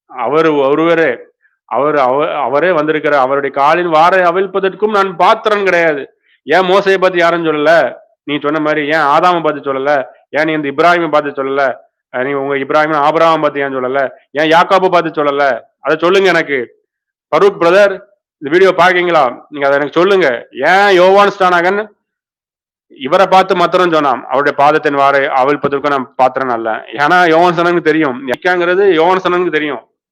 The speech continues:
அதனால அந்த வார்த்தையை சொல்றாரு. இந்த உலகத்தை படைச்சவரை, அவருடைய பாதம் இந்த உலகத்தின் மேல பட்டிருக்கிறதுங்கிறத அறிஞ்சுதான் சொல்றாரு, "அவருடைய பாதத்தின் வாரை அவிழ்ப்பதற்கும் நான் பாத்திரன் அல்ல". ஏன் சொல்றாரு?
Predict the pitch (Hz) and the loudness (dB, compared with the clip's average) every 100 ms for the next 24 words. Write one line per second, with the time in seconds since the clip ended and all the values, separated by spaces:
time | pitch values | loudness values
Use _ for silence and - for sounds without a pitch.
0 | _ - 139 151 180 156 156 165 151 147 | _ -6 -4 -2 -2 -2 -2 -2 -6 -4
1 | 147 139 120 120 120 165 175 175 - 143 | -4 -4 -6 -6 -4 -4 -4 -4 -4 -2
2 | 165 165 175 160 160 196 - _ _ _ | -2 -2 0 2 2 -2 -6 _ _ _
3 | _ 131 131 170 170 165 160 175 185 202 | _ -4 -2 0 -2 -2 2 4 4 2
4 | 202 190 185 175 185 185 196 190 190 190 | 0 0 2 2 2 0 0 0 0 0
5 | 165 185 190 190 185 185 190 190 196 156 | -2 0 0 0 0 2 2 2 4 4
6 | 160 180 185 190 180 175 175 175 185 180 | 2 -2 0 0 0 -2 0 0 0 0
7 | 175 175 175 180 185 185 175 160 180 180 | -2 2 2 2 0 -4 0 2 2 2
8 | 175 170 190 190 185 180 196 214 196 196 | 0 -2 -2 -2 -4 -2 -4 -2 -2 0
9 | 196 190 202 185 180 170 156 170 214 196 | 0 0 0 0 2 0 2 0 0 0
10 | 202 202 180 | 2 0 0